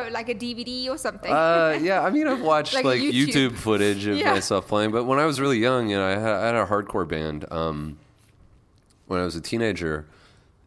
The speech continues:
Speaker 2: and, uh, I remember over, I was playing with another band that I kinda
Speaker 1: Mm-hmm.
Speaker 2: looked up to, and I, uh, they were from Up Island, and I re-, I remember being in the r-, uh, the guy didn't know I was in the room. I was overheard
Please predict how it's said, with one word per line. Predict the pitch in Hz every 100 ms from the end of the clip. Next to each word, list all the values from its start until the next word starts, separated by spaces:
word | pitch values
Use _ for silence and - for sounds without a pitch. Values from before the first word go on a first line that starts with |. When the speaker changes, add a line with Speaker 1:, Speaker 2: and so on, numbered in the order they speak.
| _ -
Speaker 2:
and, | 101 92 90 87 -
uh, | 82 78 73 76 73 - _ _
I | 90
remember | 90 92 98 98 95 85 80 85 _ _ _ _ _ _ -
over, | 95 98 101 - 87
I | 95
was | 92 -
playing | 101 101
with | 95
another | 80 82 85 85
band | 73 73 - 82 78 73
that | 73
I | 71
kinda | - 80
Speaker 1:
Mm-hmm. | 78
Speaker 2:
looked | 78 80
up | 80 -
to, | - 73
and | 71
I, | 73 71 - 78
uh, | 78 71 69 65
they | 80
were | 78
from | - 73
Up | 71 76
Island, | 76 78 73
and | 76
I |
re-, | 76 78 -
I |
remember | 85 82 82 85 82 82 76 - - - _ _ - 90
being | 107 107
in | 101
the |
r-, | 87 87
uh, | 95
the | 87
guy | 92 104 101
didn't | 98 90
know | 85 85
I |
was | 80 78
in |
the | 76
room. | 71 78 73
I | 73
was | 76
overheard | 90 87 85 78 80 78 73